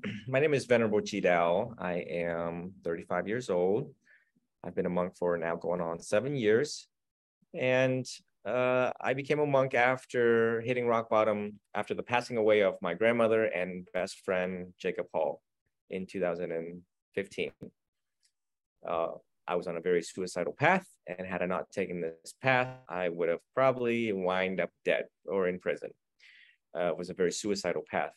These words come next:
So I veered towards the path to peace, which is something that my grandmother introduced me. I was born and raised Catholic, and then by and through my grandmother's own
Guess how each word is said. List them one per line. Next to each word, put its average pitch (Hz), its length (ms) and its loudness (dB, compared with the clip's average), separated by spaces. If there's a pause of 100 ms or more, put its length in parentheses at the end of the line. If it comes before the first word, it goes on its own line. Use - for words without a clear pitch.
(260)
So - 200 2
I 120 160 6
veered 135 320 6 (160)
towards 123 840 2 (100)
the - 40 -8
path 127 320 -2 (120)
to - 80 -12
peace, - 560 -4
which 113 220 -6
is 107 100 -8
something 107 280 -2
that 95 120 0
my 95 120 0
grandmother 95 400 2
introduced 113 640 0
me. 82 200 -2 (220)
I 95 100 -2
was 90 120 -2
born 92 200 0
and 85 80 -2
raised 82 200 0
Catholic, 135 500 2 (600)
and 95 120 0
then 92 340 2 (280)
by 92 220 4
and 92 280 2
through 95 300 2
my 85 220 0 (420)
grandmother's 92 640 4 (100)
own 92 560 2